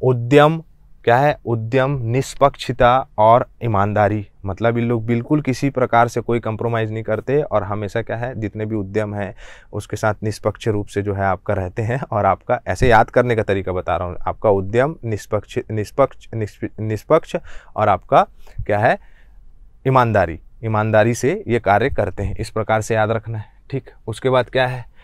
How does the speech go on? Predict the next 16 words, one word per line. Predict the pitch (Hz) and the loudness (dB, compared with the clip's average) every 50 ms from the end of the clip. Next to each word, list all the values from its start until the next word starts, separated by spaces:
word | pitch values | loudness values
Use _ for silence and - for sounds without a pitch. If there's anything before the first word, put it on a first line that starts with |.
| - - - - - | -20 -20 -8 2 2
तपन | 120 110 - 139 143 143 | 2 6 6 4 4 4
कुमार | - - 135 127 123 123 123 120 | 2 0 0 2 4 4 4 4
डेका। | 110 107 107 101 - 107 95 82 92 - - | 4 0 -2 0 0 0 -2 -2 -4 -4 -2
तपन | 107 107 - 139 139 | -2 0 2 0 0
कुमार | 131 - 135 131 139 135 | 0 -2 2 2 2 2
डेका | 131 135 135 - 139 139 | 4 2 2 2 2 0
किसके | - 131 - - - 143 | 0 -4 -6 0 2 4
आपके | 143 131 131 - - 135 | 4 4 2 2 -2 -2
चीफ | - - 135 123 - | 0 0 -4 -2 -2
हैं, | 143 143 139 131 | -4 -4 -6 -6
तो | - - 110 | -4 -2 -2
आपका | 95 98 - - 110 | -2 -2 -2 -2 -2
इंटेलिजेंस | 110 107 104 113 110 117 117 120 127 127 117 | -2 0 0 0 0 0 0 -2 -2 -4 -2
ब्यूरो | 117 120 123 120 110 | -2 -2 0 0 -2
के। | 107 - 107 113 - - - - - - - - _ - | -4 -6 -10 -10 -12 -14 -20 -20 -20 -20 -20 -16 _ 0
तो | 123 120 - | 2 2 2